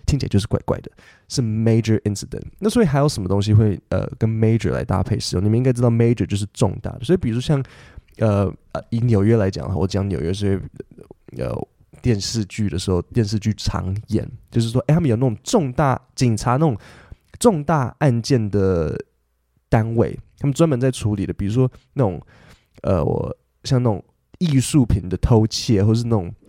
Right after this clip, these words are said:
重大的连续可能很多杀人事件的，类似像那种的，那他们就会，呃，请来那个 major case squad。Squad 就是这个队，某个队或是某个机构的这种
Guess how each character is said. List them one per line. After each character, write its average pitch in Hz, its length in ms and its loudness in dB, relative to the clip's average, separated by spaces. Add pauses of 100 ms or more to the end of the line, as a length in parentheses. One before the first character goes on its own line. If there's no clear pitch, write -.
(120)
重 120 240 2
大 113 260 -2
的 92 200 -2
连 104 360 0
续 113 500 2 (300)
可 - 80 -4
能 107 140 4
很 107 200 4
多 135 200 4
杀 135 320 2
人 104 180 2
事 113 260 0
件 107 280 0
的， 92 260 2
类 107 160 2
似 107 140 -2
像 104 180 0
那 110 60 0
种 - 240 -4
的， - 120 -4 (220)
那 127 100 0
他 113 120 2
们 110 80 -4
就 110 120 4
会， 104 240 4 (280)
呃， - 340 -4
请 95 220 -2
来 85 120 0
那 104 80 -2
个 104 120 2
major 113 680 2 (120)
case - 480 0 (160)
squad。 - 640 0 (380)
Squad 120 380 0
就 110 120 -4
是 104 400 0 (340)
这 113 120 -2
个 98 180 0 (480)
队， 110 260 2
某 104 160 2
个 98 120 -2 (120)
队 104 200 4
或 107 100 6
是 110 100 0
某 92 240 0
个 85 200 -2
机 101 400 -4
构 87 180 0
的 78 100 -8
这 - 160 -6
种 80 240 -4